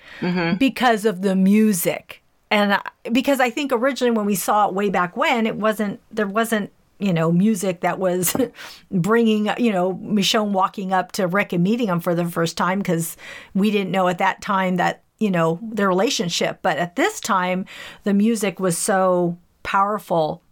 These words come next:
Speaker 2: And so I think that that added to me being emotional, um, about that scene. But so anyways, the music is fantastic and I love it.
Speaker 1: Yeah.
Speaker 2: And, um, also Judith says to Alpha,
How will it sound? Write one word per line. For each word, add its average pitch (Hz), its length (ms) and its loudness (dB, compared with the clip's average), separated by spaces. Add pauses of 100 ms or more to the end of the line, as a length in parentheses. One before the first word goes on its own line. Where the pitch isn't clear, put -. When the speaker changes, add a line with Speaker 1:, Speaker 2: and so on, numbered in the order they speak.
(500)
Speaker 2:
And 190 140 0
so 190 140 2
I 180 100 2
think 196 220 -6
that 175 260 -2 (160)
that 180 320 0
added 175 520 0
to 180 160 0
me 175 180 2
being 170 300 2
emotional, 165 720 0 (500)
um, - 400 -2
about 175 300 0
that - 220 -6
scene. 180 500 -2 (480)
But - 220 -2
so 339 120 2
anyways, 320 360 2
the 254 80 0
music 285 260 2
is 240 140 -2
fantastic - 880 -2
and 190 120 2
I 190 100 2
love 165 260 2
it. - 200 -6 (440)
Speaker 1:
Yeah. 220 460 4
Speaker 2:
And, 214 280 0
um, 202 320 2
also 240 460 2
Judith 277 520 0
says 240 520 0
to 202 320 2
Alpha, 208 680 0